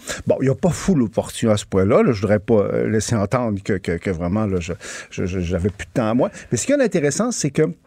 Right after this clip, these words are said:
il y a des gens qui arrêtent, euh, qui viennent te parler,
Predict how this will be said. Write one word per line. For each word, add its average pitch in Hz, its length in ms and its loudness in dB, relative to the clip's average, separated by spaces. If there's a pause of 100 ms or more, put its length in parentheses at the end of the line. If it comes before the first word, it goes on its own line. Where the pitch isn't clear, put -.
(300)
il - 80 -2
y - 20 0
a 120 40 2
des 131 60 4
gens 190 100 0
qui 202 120 0
arrêtent, 160 320 0 (360)
euh, 117 160 2
qui - 160 -6
viennent 202 160 2
te 220 80 0
parler, 139 480 2